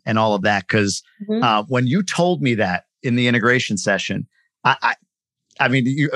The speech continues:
Speaker 1: maybe it's ego. It's like, "What, what do you mean? I'm, I'm a good guy. I don't hit anybody." Like, it, that's the first thing that comes to mind, right? Maybe social conditioning or whatever. But
Speaker 2: Sure.
Speaker 1: when we unpacked it, um, I think where I, where I, well, I know, I think I know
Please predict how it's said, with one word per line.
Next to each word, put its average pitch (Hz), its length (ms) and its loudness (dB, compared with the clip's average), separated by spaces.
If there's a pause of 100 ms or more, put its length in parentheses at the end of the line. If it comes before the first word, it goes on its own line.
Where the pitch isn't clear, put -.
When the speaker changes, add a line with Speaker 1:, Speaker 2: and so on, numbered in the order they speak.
(120)
Speaker 1:
maybe 147 240 2
it's 110 120 -4
ego. 139 280 0
It's 107 120 -6
like, 104 100 -4
"What, 175 160 0
what 165 60 4
do 190 60 4
you 254 60 2
mean? 143 180 0
I'm, 107 100 -4 (800)
I'm 180 140 0
a 302 40 0
good 170 180 0
guy. 127 300 2 (100)
I 156 60 0
don't - 140 -2
hit 131 180 -2
anybody." 135 500 0
Like, 156 160 0
it, 185 80 0
that's 170 260 2
the 180 120 0
first 196 280 0
thing 196 120 0
that 170 120 0
comes 156 200 2
to - 60 -4
mind, 107 200 2
right? 110 80 2
Maybe 131 160 2
social 123 320 0
conditioning 110 420 0
or 98 60 2
whatever. 92 300 0 (380)
But 214 60 -6
Speaker 2:
Sure. 139 100 0
Speaker 1:
when 143 120 2
we 170 140 2
unpacked 139 580 0
it, 101 180 0 (440)
um, 110 560 2 (760)
I 120 80 2
think 185 320 -2
where 156 180 2
I, 135 200 2
where 127 220 -2
I, 117 260 2
well, 117 140 -2
I 107 80 2
know, 104 180 -2
I 92 40 -4
think 95 220 -4
I 113 120 -2
know 127 320 0